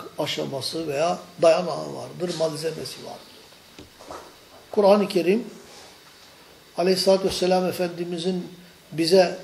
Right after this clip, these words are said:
sahih ve doğru olarak gelen, nakledilmiş olan sünnet-i seniyesi ve siret-i nebeviyesi. Bunları ne kadar güzel tanırsak,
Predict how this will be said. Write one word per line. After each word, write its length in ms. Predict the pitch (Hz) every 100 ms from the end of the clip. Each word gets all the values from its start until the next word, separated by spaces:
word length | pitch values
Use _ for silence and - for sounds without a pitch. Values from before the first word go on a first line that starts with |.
| -
sahih 480 | - 165 160 190
ve 160 | 175 151
doğru 220 | 156 165
olarak 520 | 185 165 156 156 143
gelen, 360 | 143 156 165 151
nakledilmiş 680 | 175 170 156 147 156 156 -
olan 220 | 151 151 147 - - - -
sünnet-i 540 | - 190 165 175 175
seniyesi 720 | 165 160 151 147 139 - 220 220 - - - - -
ve 220 | 160 190 196 - - - - - -
siret-i 600 | - 175 170 170 175 180 - - - _ - 139
nebeviyesi. 640 | 139 135 127 127 123 - - - - - - - - - - - - - - - - - - -
Bunları 480 | 208 226 233 269 226
ne 140 | 247
kadar 280 | 247 208 190
güzel 480 | 180 190 208 208 202
tanırsak, 680 | 180 214 240 - 269 -